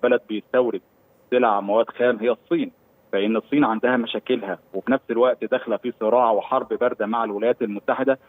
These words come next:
فدوت بيزيد من الأعباء على النمو العالمي وبالتبعية على الدول النامية اللي تكون منتظرة طلب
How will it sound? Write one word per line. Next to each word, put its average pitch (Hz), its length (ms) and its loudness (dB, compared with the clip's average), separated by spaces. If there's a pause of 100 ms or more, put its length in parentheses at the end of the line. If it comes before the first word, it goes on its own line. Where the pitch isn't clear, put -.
(180)
فدوت 131 360 2
بيزيد 110 360 -4
من 117 140 0
الأعباء 101 580 0
على 113 400 0
النمو 110 380 0
العالمي 113 480 0
وبالتبعية 110 640 0
على 113 300 0
الدول 120 340 0
النامية 123 400 -2 (260)
اللي 104 100 -12 (100)
تكون 156 220 0
منتظرة 143 600 2 (280)
طلب 143 240 2